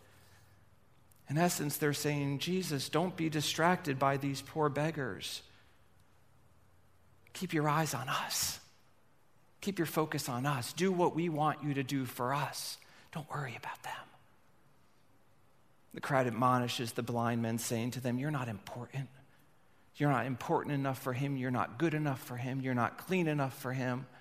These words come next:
They viewed them as a nuisance. They didn't want them to cause a delay in their journey towards the celebration, because the crowd thought they were going someplace different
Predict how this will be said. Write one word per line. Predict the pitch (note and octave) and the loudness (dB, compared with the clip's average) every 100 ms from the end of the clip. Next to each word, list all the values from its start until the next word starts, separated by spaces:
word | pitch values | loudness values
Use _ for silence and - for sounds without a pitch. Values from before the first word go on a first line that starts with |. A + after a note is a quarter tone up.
| - - - - - - - - | -20 -20 -20 -20 -20 -20 -20 -10
They | C3 | -6
viewed | C#3 E3 | 0 2
them | D3 C#3 | 4 2
as | B2+ | 2
a | B2 | 0
nuisance. | A#2 B2 - A#2+ - - - - - - - - - - - - - - - | 0 0 -4 -8 -10 -10 -10 -14 -20 -20 -20 -20 -20 -20 -20 -20 -20 -20 -4
They | C3 | 0
didn't | C#3+ | 2
want | C#3 | 2
them | C3+ B2 | 2 2
to | A2 | 0
cause | - D3+ C#3+ A#2+ A2+ | 2 6 8 8 6
a | |
delay | G#2+ A2+ A2+ C#3 C3+ A2+ | 0 0 4 6 6 4
in | G#2 | 2
their | G#2+ A2 | 0 0
journey | G2+ C3+ D3+ B2 G2+ F#2 - - - - - - | 0 2 2 0 -4 -12 -18 -20 -20 -20 -20 -16
towards | - B2+ G2 | -4 -2 -2
the | A2+ | -2
celebration, | - C3 A2 G#2 B2 B2+ - D#2+ - - - - - - - - - - - - - - - - - | 0 0 2 2 2 2 0 -2 -10 -18 -20 -20 -20 -20 -20 -20 -20 -20 -20 -20 -20 -20 -20 -20 -20
because | - A#2 A2 | -6 -4 -2
the | G#2 | -4
crowd | - C3+ B2 G#2 G2 | 0 2 4 4 2
thought | G2+ G2 | 0 0
they | G2 | -2
were | G2+ | 0
going | G#2 A2 G#2 | 0 0 0
someplace | G2 G#2+ G2 G2+ F#2 G2 | -2 -4 -4 -4 -4 -2
different | A#2 - F#2 | -4 -4 -10